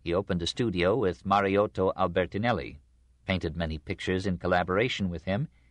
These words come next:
and remained bound to him in a fine friendship till parted by death.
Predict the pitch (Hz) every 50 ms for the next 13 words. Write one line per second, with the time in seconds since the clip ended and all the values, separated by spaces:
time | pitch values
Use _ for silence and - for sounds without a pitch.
0 | _ _ _ _ _ _ - 180 175 185 190 208 214 202 151 110 123 135 143 147
1 | 156 143 - 131 117 104 101 98 110 107 98 - - 101 101 104 113 104 - -
2 | 98 87 76 - - 80 80 - - - 85 85 - - 82 76 71 - 90 104
3 | 82 80 80 85 98 87 -